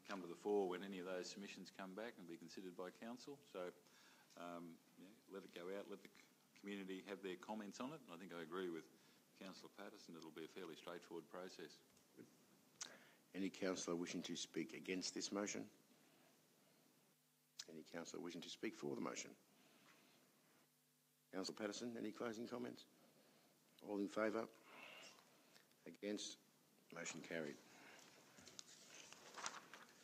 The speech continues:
Speaker 2: Now, item six point three. The, uh, contract one six nine three, Fraser Street Toilets Redevelopment,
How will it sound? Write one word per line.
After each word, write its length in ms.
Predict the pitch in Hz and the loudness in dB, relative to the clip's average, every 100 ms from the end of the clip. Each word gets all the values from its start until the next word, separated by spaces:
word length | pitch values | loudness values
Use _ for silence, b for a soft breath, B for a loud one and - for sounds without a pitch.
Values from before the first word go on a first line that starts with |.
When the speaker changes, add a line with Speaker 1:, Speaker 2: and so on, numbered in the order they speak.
| - - - - - - - - - - - - - - - - _ - - - _ - | -16 -16 -16 -16 -18 -20 -20 -20 -20 -20 -20 -20 -20 -20 -20 -20 _ -20 -20 -20 _ 4
Speaker 2:
Now, 260 | 76 98 | 8 8
item 200 | 80 71 | 8 4
six 180 | 71 - | 0 -2
point 240 | - 71 - | 0 0 0
three. 300 | 62 50 - - - - - - - B B B B B - | 0 0 -2 -10 -16 -20 -20 -20 -10 B B B B B -8
The, 420 | 85 82 80 69 78 | -2 0 0 0 0
uh, 40 | - | 0
contract 360 | 110 95 87 | 2 2 0
one 120 | 101 98 | 2 4
six 260 | - - | 4 4
nine 160 | 101 90 | 6 6
three, 420 | - 113 113 113 - | 8 10 10 8 0
Fraser 340 | - 104 92 | 4 6 8
Street 300 | 90 104 95 | 6 6 6
Toilets 340 | - 107 101 - | 6 6 6 6
Redevelopment, 540 | 98 90 110 - 147 | 6 8 8 8 4